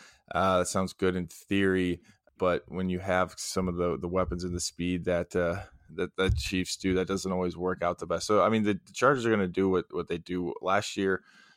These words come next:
we played more D Bs. We put more speed on the field to try and counteract that. Um, so I think you might see, you could see some of that. But like I said, I just think you have to, you have to be able to get pressure. The Chiefs are not gonna be a team that runs the ball a lot. So the Chargers defense has been, you know, playing a little bit better against the run, other than,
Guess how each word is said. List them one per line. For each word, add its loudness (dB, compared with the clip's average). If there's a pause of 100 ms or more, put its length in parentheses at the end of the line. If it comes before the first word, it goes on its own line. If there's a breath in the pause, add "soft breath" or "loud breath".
(160 soft breath)
we -8
played 0
more 2
D 0
Bs. 0
We -8
put -4
more -6
speed -4
on 0
the -4
field -2
to -6
try 0
and -6
counteract -2
that. -2 (420)
Um, -2
so -6
I -4
think -6
you -12
might -2
see, -6
you -12
could -12
see -8
some -6
of -4
that. -2 (400)
But 2
like 4
I -6
said, 4
I 6
just -2
think -2
you 4
have 4
to, 2
you -2
have 0
to -6
be 0
able 2
to -2
get -2
pressure. 0
The 0
Chiefs -2
are 0
not 2
gonna -2
be 0
a 0
team -2
that 2
runs 0
the -2
ball 4
a 2
lot. 0
So -6
the -8
Chargers -2
defense -6
has 0
been, -6 (180)
you -4
know, -2
playing -2
a 0
little 0
bit -16
better 2
against -2
the -8
run, 0
other 0
than, -2